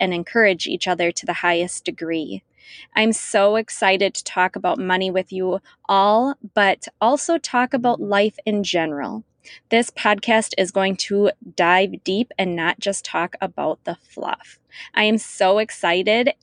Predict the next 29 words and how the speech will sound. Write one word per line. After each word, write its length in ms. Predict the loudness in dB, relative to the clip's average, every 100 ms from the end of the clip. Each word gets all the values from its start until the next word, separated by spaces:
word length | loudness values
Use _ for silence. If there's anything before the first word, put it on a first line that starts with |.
| _ _ -6
to 120 | -2
get 220 | 0 -2
started. 600 | -8 -2 0 0 -2 -10 _ _
So 200 | -6 -2
let's 300 | 2 0 0
dive 460 | -8 0 2 2 2
on 240 | 0 0
in. 460 | -4 -6 -8 -12 -12 _ _ _ _ _ _ -14
On 180 | -12 -8 -2
this 300 | -2 -4 -4
episode 680 | -4 -2 -6 -2 2 2 0 -6 _
of 1200 | 0 2 2 0 0 0 2 2 4 2 2 0
the 180 | 2 0 2
Purse 260 | 2 2
Coach 400 | -2 -2 -2 -4 -16 _ -10
Podcast, 720 | -6 -6 -6 -2 0 0 -2 0
I'm 220 | 2 4
gonna 280 | 4 2 -2
talk 500 | -8 0 2 2 0
to 180 | 0 4
you 460 | 4 6 4 4
about 480 | 0 2 2 2 0
why 840 | -6 -2 0 2 2 2 0 -2 -4
you 240 | -6 -6
should 160 | -4 -4
hire 340 | 2 4 4
a 80 | 2
financial 580 | 0 0 0 -2 -4 -6
coach 800 | -8 -4 0 2 0 -2 -8